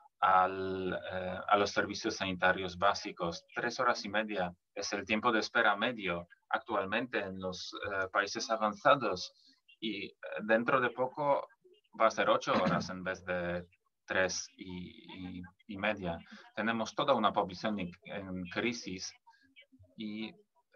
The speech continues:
que debe someterse a la selección. El paciente debe saber a dónde ir, qué, qué hacer. Eh, necesitamos aplicaciones de contacto para solucionar estos problemas,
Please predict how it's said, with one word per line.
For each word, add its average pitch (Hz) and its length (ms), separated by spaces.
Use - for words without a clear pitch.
que 110 100
debe 117 200
someterse 107 640
a 110 60
la 104 120
selección. 101 640
El 95 160
paciente 117 480
debe 101 180
saber 101 600
a 98 100
dónde 113 380
ir, 120 360
qué, 107 380
qué 113 160
hacer. 107 760
Eh, 92 240
necesitamos 127 720
aplicaciones 104 600
de 92 120
contacto 92 640
para 87 240
solucionar 90 600
estos - 260
problemas, 92 600